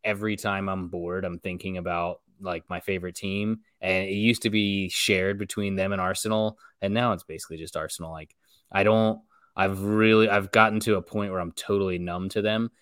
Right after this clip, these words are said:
but it took, I mean, it took literally thirty years of, like, almost indifference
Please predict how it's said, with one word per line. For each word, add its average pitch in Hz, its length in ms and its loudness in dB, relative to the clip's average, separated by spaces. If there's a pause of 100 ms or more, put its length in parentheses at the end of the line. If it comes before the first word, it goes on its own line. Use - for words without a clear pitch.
but 113 140 6
it 113 140 2
took, 143 300 4 (220)
I 101 80 -2
mean, 104 300 0 (600)
it 117 140 -4
took - 240 4
literally 123 420 4
thirty 110 460 6
years 95 840 0
of, 90 260 -8
like, 92 240 -4 (100)
almost 104 420 -4
indifference 87 1080 -6